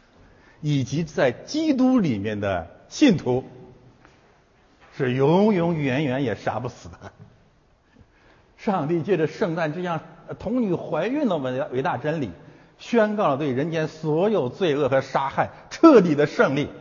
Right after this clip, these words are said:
所以圣经有一句话怎么说呢？“那杀身体不能杀灵魂的，你不要怕他。”我们也可以这样来翻译：“那杀肉身不能杀灵的，你不要怕他。”你能奈我何呢？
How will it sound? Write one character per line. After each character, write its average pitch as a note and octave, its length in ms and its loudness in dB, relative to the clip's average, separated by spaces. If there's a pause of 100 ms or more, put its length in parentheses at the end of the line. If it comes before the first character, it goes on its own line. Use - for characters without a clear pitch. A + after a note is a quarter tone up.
(160)
所 F#3+ 140 4
以 E3+ 100 2
圣 G3+ 120 2
经 F#3 120 0
有 C#3 100 2
一 - 20 0
句 D3 60 -2
话 E3 140 4
怎 B2+ 140 -2
么 G#2+ 60 -4
说 E3 220 0
呢 F#3 160 4 (260)
？“那 E3+ 140 2
杀 F#3 240 2
身 C#4 380 8
体 D#3+ 160 2
不 D#3+ 160 0
能 F#3+ 100 2
杀 G3 220 4
灵 E3+ 340 4
魂 B2 260 0
的， G#2+ 260 -6
你 G3 120 2
不 E3 120 2
要 G#3+ 120 6
怕 F3+ 240 0
他。” D3 500 2
我 - 80 -6
们 D3 120 0
也 F3 40 -2
可 F3 80 0
以 D#3+ 40 2
这 F3+ 120 -4
样 C#3 120 0
来 A2 100 0
翻 G2+ 320 -6
译 F#2 80 -10 (420)
：“那 C3+ 140 -2
杀 B2+ 240 -2
肉 C3+ 300 0
身 A#2 160 -6
不 C3+ 80 -8
能 C3 120 -4
杀 C3 280 -8
灵 F#2+ 340 -8
的， B2+ 140 -10 (160)
你 A#2+ 100 -12
不 G#2+ 220 -10
要 G2 160 -8
怕 G2 260 -14
他。” - 60 -20 (580)
你 C#3 160 -8
能 C#3+ 180 -8
奈 F3+ 200 -8
我 G2+ 240 -10
何 F2+ 320 -18
呢？ G2 160 -18